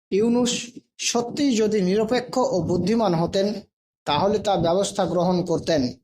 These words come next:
ক্ষমতায় বসেই প্রতিবেশী রাষ্ট্রকে হুমকি। তিনি যদি সত্যিকারের অর্থে দেশপ্রেমিক হতেন, তাহলে প্রাথমিক কাজ ছিল অশান্ত বাংলাকে শান্ত করা,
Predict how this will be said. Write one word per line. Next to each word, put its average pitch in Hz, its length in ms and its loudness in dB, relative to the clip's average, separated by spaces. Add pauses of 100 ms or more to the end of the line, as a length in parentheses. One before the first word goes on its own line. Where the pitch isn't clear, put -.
(640)
ক্ষমতায় 214 480 2
বসেই 208 400 0
প্রতিবেশী 196 560 0
রাষ্ট্রকে 185 480 0
হুমকি। 214 360 0 (920)
তিনি 233 200 2
যদি 220 260 2 (440)
সত্যিকারের 214 680 0 (100)
অর্থে 185 340 0 (420)
দেশপ্রেমিক 202 640 0
হতেন, 190 340 0 (120)
তাহলে 185 380 2
প্রাথমিক 233 500 0 (100)
কাজ 190 240 2
ছিল 226 220 2 (420)
অশান্ত 202 500 0
বাংলাকে 185 460 2
শান্ত 175 380 -2
করা, 214 260 2